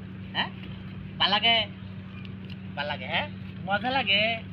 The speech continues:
আচ্ছা, না, কিছু কথা ওরা কই আপনারা শুনুন। আমরা মনে করুন যদি মনে করুন মাংসর তরকারি দা ভাত খাই, মানে গরুর গোশত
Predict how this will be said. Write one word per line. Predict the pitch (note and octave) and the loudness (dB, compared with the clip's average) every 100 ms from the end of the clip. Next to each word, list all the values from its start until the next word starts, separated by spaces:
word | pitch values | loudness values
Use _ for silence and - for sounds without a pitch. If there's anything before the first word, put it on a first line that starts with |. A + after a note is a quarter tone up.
| - - - B3 | -10 -10 6 6
আচ্ছা, | D#4+ E4 D#4 | 10 10 12
না, | D#4 D4+ - | 12 12 4
কিছু | - D4 | -2 6
কথা | E4 D#4 | 8 10
ওরা | C#4 C#4 - | 10 8 6
কই | C4+ C#4 | 6 8
আপনারা | C#4 C4 | 8 4
শুনুন। | B3 A#3+ C#4+ - - - - - - - - - - - - - C#4 | 6 6 4 -4 -8 -8 -8 -8 -8 -8 -8 -8 -8 -8 -2 10 12
আমরা | E4+ E4 D#4+ | 12 12 12
মনে | E4 F4 | 12 12
করুন | E4 D#4+ | 12 10
যদি | D4 D4 C#4 C4+ | 8 10 10 8
মনে | C#4 | 6
করুন | C#4 B3+ A#3+ | 6 8 10
মাংসর | C4 C#4 C4 | 10 6 6
তরকারি | D4 C#4 D4+ | 8 10 8
দা | C4 B3+ | 10 10
ভাত | G3+ G#3 - | 12 10 8
খাই, | A#3+ A#3 | 6 6
মানে | A#3+ A3 - - | 4 4 -2 0
গরুর | - C#4+ D4 | 6 8 6
গোশত | A#3 - | -2 -4